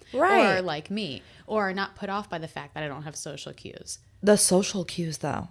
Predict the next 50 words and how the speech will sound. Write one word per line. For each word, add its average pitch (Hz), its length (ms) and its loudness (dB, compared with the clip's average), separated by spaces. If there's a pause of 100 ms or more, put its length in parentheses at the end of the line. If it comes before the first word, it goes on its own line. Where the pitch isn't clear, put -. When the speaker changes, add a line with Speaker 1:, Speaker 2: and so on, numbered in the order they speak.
(100)
Speaker 1:
if 160 200 -6
you 302 180 -6 (100)
don't 254 220 -6
have 175 280 -6
'em, 196 220 -4
find 147 280 -2
'em. 117 100 -8 (340)
Please. 247 420 2
Speaker 2:
You 339 100 -2
can 156 240 -6
YouTube 185 360 -2
it. 131 260 -8
Speaker 1:
Find 302 520 0
a 294 120 8
Speaker 2:
<laughs> 262 80 4
Speaker 1:
social 247 380 6
cue. 190 240 2
Speaker 2:
No 151 60 0
Speaker 1:
For - 340 -4
the 220 100 2
Speaker 2:
excuse. 165 160 -2
Speaker 1:
love 202 200 4
of 151 200 -8
God, 156 460 0
find 160 220 -2
a 147 40 -2
so-, 160 240 -4
social 170 460 -2
cue. 151 320 -2
Speaker 2:
Yeah. 165 280 -8 (120)
Speaker 1:
Like, 254 180 0
there 254 160 10
are 311 140 10
times 202 400 -4
where 180 120 4
I 170 180 4
have 220 200 2
sat 165 240 4
in - 60 -2
a 165 100 0
room 165 140 -2
with 165 120 0
somebody 185 260 2
that 143 180 0
doesn't 156 240 -2
have 151 220 -4
that, 165 180 2
and 156 240 -4
I'm 302 220 4
uncomfortable. 269 640 -2